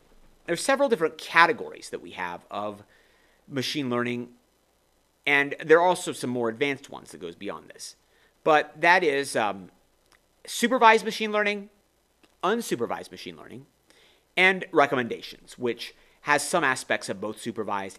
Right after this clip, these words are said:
and unsupervised learning. So, um, now, within the category of supervised learning, we have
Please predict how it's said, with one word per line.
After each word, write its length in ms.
and 300
unsupervised 640
learning. 200
So, 400
um, 320
now, 400
within 440
the 80
category 520
of 80
supervised 560
learning, 320
we 180
have 420